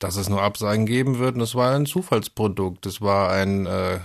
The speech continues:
sehr guter Artikel hier in einer Wuppertaler Zeitung über Frau Heinze und, äh, ihrem damaligen, wie soll man sagen, Kompagnon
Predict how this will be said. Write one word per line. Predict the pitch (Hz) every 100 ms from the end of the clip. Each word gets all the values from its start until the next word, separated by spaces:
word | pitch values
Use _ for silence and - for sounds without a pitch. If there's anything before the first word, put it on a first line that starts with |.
| 104
sehr | 104 113
guter | 117 107
Artikel | 92 98 131 135 156
hier | 143 143
in | 107
einer | 98 92
Wuppertaler | 95 - 90 90 -
Zeitung | 104 107 170 190 190 _ - - - - - - - _ - 123
über | 113 110 107 104 101 101 - - _
Frau | - - 101 95 95 85 - -
Heinze | 95 98 113 - 160 151
und, | 110 110 107 107 104 117
äh, | 104 101
ihrem | 101 98 98 98 98
damaligen, | 101 104 101 98 98 95 98 95 - - - -
wie |
soll | 107
man | 104
sagen, | 101 95 -
Kompagnon | 123 131 135 143 139 147 165 180